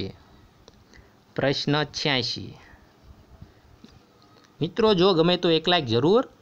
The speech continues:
કરજો. He will not object to my proposal.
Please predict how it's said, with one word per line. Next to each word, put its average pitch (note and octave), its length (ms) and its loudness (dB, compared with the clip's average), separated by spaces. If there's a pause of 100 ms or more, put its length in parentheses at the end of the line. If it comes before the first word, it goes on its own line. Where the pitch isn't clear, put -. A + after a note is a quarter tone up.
કરજો. G#2+ 360 -2 (1040)
He C3 280 2
will A3 260 2 (140)
not A3 220 2 (260)
object D3 560 -2 (3000)
to C4+ 100 6 (600)
my C3+ 320 2 (200)
proposal. C#3+ 560 0